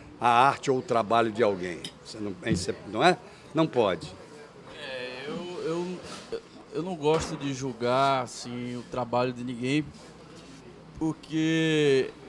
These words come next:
Speaker 2: eu acho que tem que obedecer a uma, a uma verdade do artista de que se propõe. Não necessariamente se aquilo é bonito ou feio, mas se aquilo dali é verdadeiro pra quem faz.
Speaker 1: Tudo bem, mas não era isso que eu queria dizer. Eu queria dizer o seguinte, se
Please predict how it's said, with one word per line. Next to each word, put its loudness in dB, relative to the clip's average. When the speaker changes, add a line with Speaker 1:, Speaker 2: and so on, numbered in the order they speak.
Speaker 2:
eu 2
acho 0
que -6
tem -6
que -2
obedecer 0
a -4
uma, -4
a -4
uma -6
verdade -4
do -6
artista -10
de -16
que -16
se -10
propõe. -6
Não -4
necessariamente -4
se -6
aquilo -6
é -4
bonito -6
ou -8
feio, -6
mas -4
se -6
aquilo -8
dali -6
é -2
verdadeiro -6
pra -10
quem -12
faz. -8
Speaker 1:
Tudo 6
bem, 8
mas 6
não 6
era 6
isso 4
que 2
eu 6
queria 4
dizer. -2
Eu -2
queria 4
dizer 4
o 6
seguinte, -4
se 8